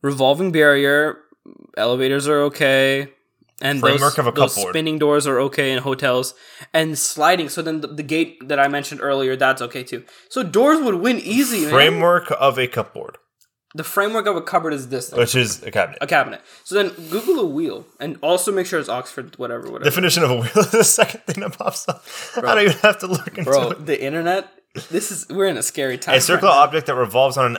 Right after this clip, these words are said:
Speaker 2: axle and is fixed below a vehicle or other objects enable it to move easily over the ground.
Speaker 1: Revolves on an axle or rotates on an axle?
Speaker 2: It says revolves.
Speaker 1: But it's not revolved.
Speaker 2: Two, a machine or structure having a wheel that is central part. No, that's different.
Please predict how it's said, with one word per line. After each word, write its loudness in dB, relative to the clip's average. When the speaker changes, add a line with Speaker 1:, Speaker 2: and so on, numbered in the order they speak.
Speaker 2:
axle 2
and 0
is 0
fixed -6
below 2
a 0
vehicle -4
or 4
other 2
objects 0
enable -2
it -8
to -12
move -6
easily -4
over -2
the 0
ground. -6
Speaker 1:
Revolves -6
on -8
an -8
axle -10
or -2
rotates -6
on -14
an -16
axle? -12
Speaker 2:
It -8
says -8
revolves. -6
Speaker 1:
But -18
it's -16
not -20
revolved. -20
Speaker 2:
Two, 0
a 2
machine -2
or 0
structure -4
having -2
a -4
wheel 0
that 2
is -8
central -4
part. -2
No, -10
that's -14
different. -20